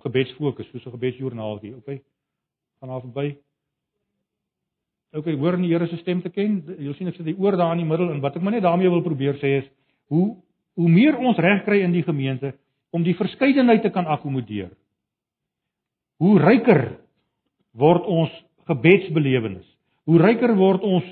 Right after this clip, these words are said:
hoorbelewenis van die Here. Want ek sukkel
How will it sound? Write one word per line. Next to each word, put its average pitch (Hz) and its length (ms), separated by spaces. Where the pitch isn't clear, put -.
hoorbelewenis 139 960
van 110 140
die 95 140
Here. 85 120
Want 170 100
ek 277 160
sukkel 320 280